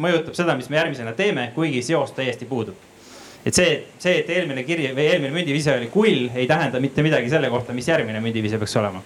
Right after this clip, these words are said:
Aga me käitume nii, nagu tähendaks. Ja seda me teeme investeerimises samamoodi. Kõige levinum on see siis, äh, kui meil läheb investeerimise hästi, me mõtleme, et me tegime hea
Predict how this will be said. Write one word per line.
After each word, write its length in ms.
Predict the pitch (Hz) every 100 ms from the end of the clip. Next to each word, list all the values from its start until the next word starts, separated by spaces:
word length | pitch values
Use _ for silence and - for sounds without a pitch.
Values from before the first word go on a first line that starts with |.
| - - - - -
Aga 220 | 123 120
me 80 | 123
käitume 480 | 170 180 175 127 123
nii, 80 | 131
nagu 160 | 117
tähendaks. 480 | 123 120 104 95 - - - - - - - - - - -
Ja 80 | 120
seda 160 | 156
me 80 | 151
teeme 180 | 147 147
investeerimises 540 | 147 143 170 143 127 -
samamoodi. 540 | 214 190 139 127 120 117 - - - -
Kõige 240 | 156 147 135 120 - -
levinum 480 | 160 226 214 160 143
on 120 | 139
see 180 | 147 143
siis, 320 | 185 156 107 - - 123
äh, 160 | 120
kui 100 | 131
meil 140 | 131 135
läheb 160 | 135
investeerimise 560 | 139 131 160 131 117 170
hästi, 400 | 226 - 120 113 - - - -
me 80 | 131
mõtleme, 320 | 156 - 123
et 80 | 120
me 100 | 120
tegime 300 | 131 127 127
hea 140 | 156